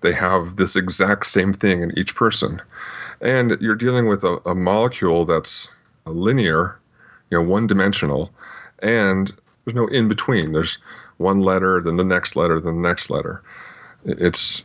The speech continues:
they're like integers. You know, it's, it's at one and two and three and four. With fingerprints, you know, you're looking at your finger, it's a three-dimensional object that you've then pressed down onto a two-dimensional surface to make this transfer.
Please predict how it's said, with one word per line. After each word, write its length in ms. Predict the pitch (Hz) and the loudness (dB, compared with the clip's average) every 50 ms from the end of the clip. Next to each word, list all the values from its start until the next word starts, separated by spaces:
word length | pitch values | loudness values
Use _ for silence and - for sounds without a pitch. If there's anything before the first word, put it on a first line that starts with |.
| - | -6
they're 140 | - 85 85 82 | -2 0 2 2
like 160 | 85 - - | 0 0 0
integers. 680 | 139 139 110 92 80 - - - - - - - - - - | 0 2 2 2 0 0 -4 -6 -6 -6 -6 -6 -6 -4 -2
You 80 | 80 | 0
know, 120 | 82 85 76 | 2 2 2
it's, 140 | 73 - | 2 2
it's 180 | 87 78 - - | 0 0 2 0
at 160 | - - - | -2 -2 0
one 260 | 92 95 95 92 87 | 0 2 4 4 2
and 140 | 87 82 82 | 2 0 0
two 260 | - - 98 90 87 | 0 2 2 2 2
and 140 | 80 80 80 | 0 -2 -2
three 220 | - - 95 87 82 | 0 0 0 0 0
and 120 | 82 - | -2 -2
four. 300 | - 98 87 78 73 - - - - - - - - - | 0 2 2 2 2 -2 -8 -18 -18 -18 -18 -12 -8 -6
With 80 | - - | -6 -2
fingerprints, 720 | - 147 165 165 - - 104 87 85 82 - - - - - - - - - | 0 2 2 2 2 2 2 2 2 2 0 -2 -4 -4 -6 -12 -20 -10 -4
you 80 | 90 87 | 0 2
know, 120 | 90 92 | 4 4
you're 300 | 90 82 87 - - 85 | 2 2 0 -2 -2 0
looking 160 | 104 107 117 | 0 0 2
at 40 | - | 2
your 100 | 80 85 | 0 0
finger, 320 | - - 107 117 110 92 90 | 2 2 2 4 4 4 2
it's 120 | - - | 2 0
a 60 | - | -6
three-dimensional 1080 | - - - - 127 131 127 123 110 104 104 104 - - 98 87 82 80 80 78 - _ _ - | -6 -6 -4 0 2 2 4 4 4 4 2 2 0 0 2 4 4 4 2 0 -4 _ _ -4
object 600 | 98 98 98 104 - - 82 76 - - - - _ - - - - - - _ _ - | 0 0 0 0 2 0 0 0 0 -4 -12 -20 _ -20 -20 -20 -20 -20 -20 _ _ -6
that 140 | - - - | -4 -2 0
you've 200 | 95 98 98 107 | 0 0 0 2
then 240 | 104 98 98 92 | 2 2 2 0
pressed 380 | - - - - 117 113 - - | -2 -4 -2 -2 0 0 0 0
down 140 | 107 98 98 | 2 2 4
onto 220 | 95 92 - 92 | 2 2 2 0
a 60 | 78 | 0
two-dimensional 680 | - - - - - 160 135 101 95 90 - - 76 73 | 0 -2 -6 -2 0 0 2 2 0 0 0 0 -2 -2
surface 680 | - - - 127 131 127 - 76 71 - - - - - _ _ - - - - _ _ - | -2 -2 0 0 0 2 0 0 0 0 -4 -8 -10 -12 _ _ -20 -20 -20 -20 _ _ -8
to 100 | - 101 | -2 0
make 160 | 95 92 - | 0 0 0
this 140 | 87 82 - | -2 -2 -2
transfer. 680 | - - - 101 110 117 - - - - - 82 - | -2 -2 0 2 2 0 -2 -2 -2 -2 -2 -2 -4